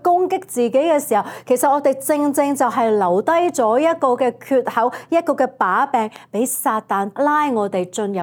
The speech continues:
佢另外一個嘅佈局，另外一個嘅 scheme。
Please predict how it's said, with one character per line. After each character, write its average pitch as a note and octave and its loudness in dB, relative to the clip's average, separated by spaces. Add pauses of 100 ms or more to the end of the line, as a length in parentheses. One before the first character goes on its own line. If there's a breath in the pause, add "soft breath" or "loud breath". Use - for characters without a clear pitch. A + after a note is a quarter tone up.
佢 F#3+ -4
另 E3+ -4
外 F3 -2
一 - 0
個 F#3+ -2
嘅 F3 -4 (100)
佈 F3+ 0
局， F3 -4 (280 loud breath)
另 A3 -2
外 F#3+ -2
一 B3 -2
個 G#3 -2
嘅 E3 -4
scheme。 F3 -6